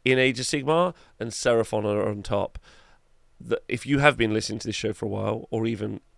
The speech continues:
involved in competitive Age of Sigmar, this is, quite simply, as it always was.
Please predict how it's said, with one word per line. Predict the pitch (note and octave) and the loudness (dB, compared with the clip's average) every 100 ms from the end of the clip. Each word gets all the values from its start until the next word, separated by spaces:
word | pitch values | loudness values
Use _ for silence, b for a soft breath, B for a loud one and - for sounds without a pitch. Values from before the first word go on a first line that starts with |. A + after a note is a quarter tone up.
| - | -6
involved | G#2+ G#2+ G2+ | 0 2 2
in | G2 | -2
competitive | - - G2 | -4 -4 -2
Age | G#2 - | -4 -6
of | |
Sigmar, | - G2+ G#2+ G#2+ G#2+ b b b - | -8 -6 -4 -4 -6 b b b -2
this | B2 B2+ | -2 2
is, | A2 G2+ - - - _ _ _ _ _ _ | 0 -2 -6 -10 -12 _ _ _ _ _ _
quite | - G2+ | -4 -4
simply, | - A#2 G#2+ E2+ - - _ _ _ _ _ _ _ _ _ _ _ - | -2 -6 -6 -8 -8 -12 _ _ _ _ _ _ _ _ _ _ _ -12
as | A2 | -6
it | A2 | -6
always | G2+ G#2 G2+ | -4 -6 -6
was. | G#2 - - - | -8 -8 -12 -16